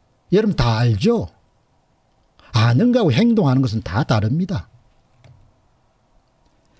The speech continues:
대통령 되기 전하고 여러분 대통령 된 이후는 사람이 완전히 마음이 다르죠. 나는 사람을 그렇게 믿지 않습니다. 왜 그러면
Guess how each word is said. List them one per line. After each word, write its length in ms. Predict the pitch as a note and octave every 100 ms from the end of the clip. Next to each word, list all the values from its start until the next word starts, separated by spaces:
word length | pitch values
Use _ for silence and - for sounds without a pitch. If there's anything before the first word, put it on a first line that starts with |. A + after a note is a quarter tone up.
| _ _ _ _ _
대통령 520 | D#3 C#3+ B3 B3 G#3+
되기 280 | F#3 B3 A#3+
전하고 320 | E3+ E3+ G3
여러분 160 | F#3 D#3
대통령 460 | C#3 D3+ A3 F#3+
된 220 | C#3 F#3 D#3+
이후는 260 | C3+ E3
사람이 360 | C3 - D#3+ F#3+
완전히 500 | - - F2+ C3 A3+
마음이 360 | F3+ B2 G3+ G#3+
다르죠. 300 | A2 C3 D3+
나는 140 | F#3
사람을 380 | C3+ C#3 F3+ A3+
그렇게 240 | E3 F#3
믿지 300 | D3 G#3 -
않습니다. 400 | F3+ A2 - D#3+
왜 120 | C3 F3
그러면 200 | A3